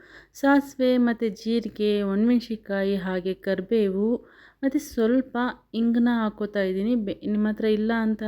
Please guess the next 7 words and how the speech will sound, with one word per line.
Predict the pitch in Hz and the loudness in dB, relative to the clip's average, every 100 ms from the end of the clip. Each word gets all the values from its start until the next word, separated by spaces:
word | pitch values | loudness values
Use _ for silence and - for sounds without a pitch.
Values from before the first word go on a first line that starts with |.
| 208 | -2
ಅಂದರೆ | 208 247 320 - - - - | 2 4 2 -2 -20 -20 0
ಹಾಗೇನೂ | 196 196 233 240 233 | 2 4 4 2 2
ಕೂಡ | 226 233 214 | 2 2 2
ಮಾಡ್ಕೊಬಹುದು. | 190 - 202 196 185 175 175 214 349 - _ _ | 0 -2 -4 -2 -2 -2 -2 2 0 0 _ _
ನೋಡಿ, | 214 208 202 | -4 0 0
ಇಂಗನ್ನ | 202 214 233 | 2 2 2
ಸ್ವಲ್ಪ | 233 214 208 | 0 -2 -2